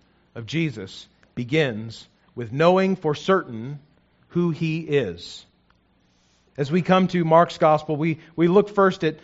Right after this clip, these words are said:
at chapter one, verse one, which is kind of like a heading for the whole, uh, biography of Jesus that follows. And in Mark one, verse one, we see the purpose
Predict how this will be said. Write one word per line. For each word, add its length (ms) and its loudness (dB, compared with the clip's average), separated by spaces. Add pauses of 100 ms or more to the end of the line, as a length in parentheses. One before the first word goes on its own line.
(140)
at 180 -2
chapter 360 2
one, 340 2
verse 320 0
one, 220 -4
which 140 -8
is 80 -10
kind 220 0
of 60 0
like 180 2
a 80 -4
heading 520 2
for 340 0 (220)
the 100 2
whole, 680 6 (220)
uh, 140 4
biography 680 6
of 100 -2
Jesus 420 -4
that 260 -6
follows. 500 0 (340)
And 140 2
in 80 4
Mark 300 6
one, 200 4
verse 240 2
one, 200 0
we 100 2
see 240 0
the 140 0
purpose 560 0